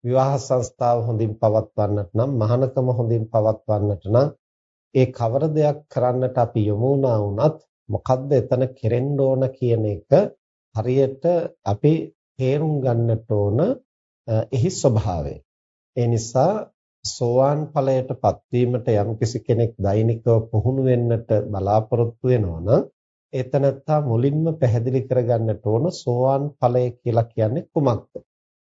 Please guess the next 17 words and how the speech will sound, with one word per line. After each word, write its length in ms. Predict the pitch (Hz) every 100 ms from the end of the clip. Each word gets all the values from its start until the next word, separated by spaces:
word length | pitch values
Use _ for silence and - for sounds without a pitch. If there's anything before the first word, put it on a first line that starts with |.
| _ _ _ _ _ _ -
පිනතුනි, 520 | 139 143 151 147 165 180 - _
නිවන් 460 | 123 110 123 135 143
අවබෝධ 480 | 143 139 135 135 131
කරනවා 500 | 131 120 123 123 123
කියලා 400 | 117 127 110 107
කියන්නේ 560 | - 110 101 98 110 196 247 _ _ _ _ -
ක්ලේශ 400 | 127 131 139 - 151 - _
ප්‍රහාණය. 600 | 127 113 107 95 76 67 - _ _ _ -
ඒ 80 | 107
කියන්නේ 540 | - 120 110 117 143 202 -
අපේ 320 | - - 120 117
චිත්ත 280 | 120 - 120
සංතානය 800 | 117 107 110 107 110 110 113 110
කිලිටි 420 | 113 117 104 101 113
කරන, 340 | - 113 135
අඳුරු 420 | 156 98 104 113 113
කරන 320 | - 117 120